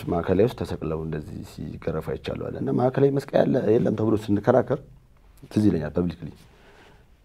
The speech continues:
ከሰዎች ጋር ጓደኞቻችን ጋር። ከዛ በኋላ ቅድም ባልኩ ኢንሲደንት ላይ የኔ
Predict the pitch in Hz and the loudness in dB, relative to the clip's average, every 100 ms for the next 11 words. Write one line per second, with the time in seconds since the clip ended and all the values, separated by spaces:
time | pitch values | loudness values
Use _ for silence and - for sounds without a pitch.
0 | - 92 85 76 78 82 82 78 78 - | -8 -6 -6 -8 -6 -4 -2 -4 -6 -10
1 | - 76 - - _ - 104 113 107 107 | -10 -12 -12 -20 _ 2 4 6 6 6
2 | 107 123 123 104 101 92 - 92 90 123 | 4 4 6 4 2 -6 -2 -2 0 -2
3 | 202 - - _ - 82 92 | -4 -10 -20 _ -6 0 2